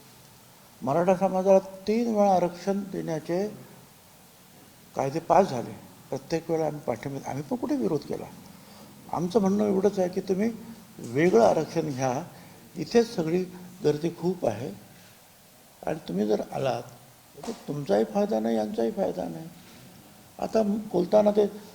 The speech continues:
आरक्षणाला धक्का, कसा धक्का लागत नाही? अहो, खोटी सर्टिफिकेट जे आहेत घेतायत एका दिवसामध्ये. आता मी तुम्हाला पहिल्यांदा दाखवतो पाहिजे तर तुम्हाला,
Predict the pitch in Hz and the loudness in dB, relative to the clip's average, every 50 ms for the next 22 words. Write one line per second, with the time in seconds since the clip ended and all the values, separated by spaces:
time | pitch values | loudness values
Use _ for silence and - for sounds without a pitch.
0 | - - - 175 196 190 - 202 185 190 196 190 170 151 - - 185 170 - - | -6 0 2 2 2 2 2 0 2 2 2 2 2 -2 0 0 -2 -2 0 -4
1 | 180 170 - 226 226 190 190 - - - 196 185 180 180 185 180 180 202 180 175 | -6 2 2 2 4 4 0 -2 2 4 4 4 6 4 4 0 0 0 0 0
2 | 170 165 170 175 180 175 170 175 - - - - - - - - - - - - | 0 0 0 0 -2 -2 -4 -8 -12 -16 -20 -20 -20 -20 -20 -20 -20 -20 -20 -20
3 | - - - - - - - - - 156 160 - - - - - 170 185 - - | -20 -20 -20 -20 -20 -20 -20 -4 -2 -2 -2 -2 -4 -12 -2 2 2 2 4 6
4 | 254 254 - - 214 196 190 202 202 196 - 208 196 196 185 185 185 165 - - | 4 4 6 6 6 6 6 6 2 2 4 2 2 4 4 2 2 2 0 2
5 | - 180 170 185 185 - 151 151 151 151 175 165 143 113 - - - - - - | 4 6 6 6 4 4 2 0 2 6 6 6 6 6 4 -2 -12 -18 -20 -20
6 | - - - - - - - - - - - - - - - 143 160 - - - | -20 -20 -20 -20 -20 -20 -20 -20 -20 -20 -20 -20 -12 -2 -2 0 0 -2 2 8
7 | 254 240 240 240 233 233 214 - - 226 226 220 226 208 220 220 208 180 - - | 10 10 10 10 8 6 4 6 6 6 8 10 10 10 10 10 10 8 6 0
8 | - - - - - - - - - - - - - - 156 156 185 185 185 180 | -8 -14 -16 -18 -20 -20 -20 -20 -20 -20 -20 -16 -8 -6 0 2 4 4 4 2
9 | 175 180 180 180 180 180 185 170 165 165 160 160 160 160 - - - 139 139 143 | -2 0 0 0 0 0 0 -2 -2 -2 -4 -4 -6 -10 -12 -10 -6 -4 -4 0
10 | - 190 202 202 202 170 160 160 156 - - - 151 156 - - - | 2 2 2 2 2 2 2 2 -2 -6 -12 -16 -14 -14 -14 -14 -14